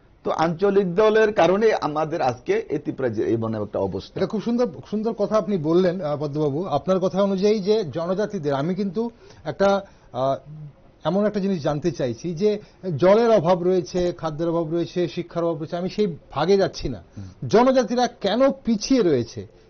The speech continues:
Speaker 2: সেই মূল রুটটায়, সেই শেকড়টায় যাওয়ার চেষ্টা করছি। সমীরবাবু বলছেন, পদ্মবাবু, যে জনজাতিরা পিছিয়ে রয়েছে তার কারণ আঞ্চলিক দল। পঁচিশ বছর তো আঞ্চলিক দল ছিল না,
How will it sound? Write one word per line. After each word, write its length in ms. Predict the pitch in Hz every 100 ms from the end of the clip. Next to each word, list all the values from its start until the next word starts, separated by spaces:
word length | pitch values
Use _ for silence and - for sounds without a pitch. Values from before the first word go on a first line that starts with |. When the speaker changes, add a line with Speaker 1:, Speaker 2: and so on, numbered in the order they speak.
| -
Speaker 2:
সেই 240 | - 233
মূল 380 | 180 180 262 247 -
রুটটায়, 580 | 123 175 214 - 139 98
সেই 160 | - 208
শেকড়টায় 480 | 208 196 214 220 202
যাওয়ার 200 | 196 165
চেষ্টা 240 | 156 170
করছি। 220 | 135 127
সমীরবাবু 480 | 131 208 202 139 98 - _ - - _ 127
বলছেন, 440 | 190 202 240 233 - -
পদ্মবাবু, 480 | 185 196 220 240 214
যে 340 | 165 208 214 - _ - - - _ 127
জনজাতিরা 500 | 147 160 170 180 196
পিছিয়ে 360 | 196 165 202 190
রয়েছে 200 | 196 233
তার 180 | 170
কারণ 280 | 151 160 196 -
আঞ্চলিক 500 | 185 214 240 202 123
দল। 180 | 120 95 - _ - _ _
পঁচিশ 280 | 131 180 180
বছর 220 | 180 202
তো 120 | 208
আঞ্চলিক 300 | 196 196 208
দল 160 | 185 196
ছিল 200 | - 165
না, 140 | 107